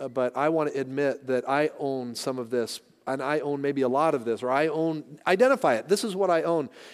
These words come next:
and this is traced back to my sin nature. I am a sinner." And just,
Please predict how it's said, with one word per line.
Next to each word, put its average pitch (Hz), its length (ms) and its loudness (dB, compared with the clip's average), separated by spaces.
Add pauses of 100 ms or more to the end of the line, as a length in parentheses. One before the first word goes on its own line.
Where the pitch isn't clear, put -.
(100)
and 156 100 2
this 220 180 4
is 185 200 -2
traced 202 420 4
back 175 260 4
to - 80 -6
my 139 160 0
sin 160 360 -2
nature. 139 420 0
I 127 80 2
am 135 80 -2
a 131 60 -4
sinner." 123 480 -4 (1300)
And 156 180 0
just, 240 200 -4